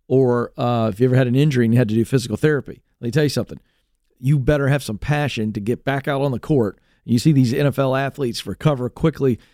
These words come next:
You look at Aaron Rodgers. This guy, thirty-nine this last year. Great example. Blows his ace-, blows his, uh, uh, Achilles tendon. First game. And the guy's thirty-nine.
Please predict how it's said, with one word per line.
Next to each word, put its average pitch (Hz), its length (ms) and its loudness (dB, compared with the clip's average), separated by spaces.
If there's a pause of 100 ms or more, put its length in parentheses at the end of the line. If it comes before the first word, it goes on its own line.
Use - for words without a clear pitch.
(100)
You 143 160 2
look 139 140 2
at 110 80 -2
Aaron 151 260 2
Rodgers. 123 480 -2
This 175 140 -2
guy, 147 180 0
thirty-nine 151 600 2
this 113 140 -4
last 107 320 -6
year. - 120 -14 (440)
Great 151 260 4
example. 110 480 -6 (1120)
Blows 175 420 4
his 160 180 2
ace-, 165 340 2
blows 180 420 2
his, 175 260 0
uh, 160 200 4
uh, 127 260 -2
Achilles 196 340 4
tendon. 175 300 2 (280)
First 202 280 0
game. 202 220 0 (1300)
And 160 360 0
the 180 40 -8
guy's 208 180 0
thirty-nine. 226 500 2